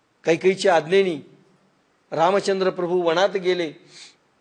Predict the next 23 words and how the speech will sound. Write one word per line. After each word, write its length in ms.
पहिल्यांदा 460
दुसऱ्या 380
दिवशी 300
त्या 140
डोंगरावर 520
होते, 440
त्या 120
ठिकाणी 340
भरत 340
आला, 240
आईला 280
प्रताडना 540
केली, 400
"मातान 480
तू 280
वैरिणी" 420
असे 180
वाक्य 320
टाकले, 320
"तू 80
माझी 180
माता 340
नाहीयेस." 480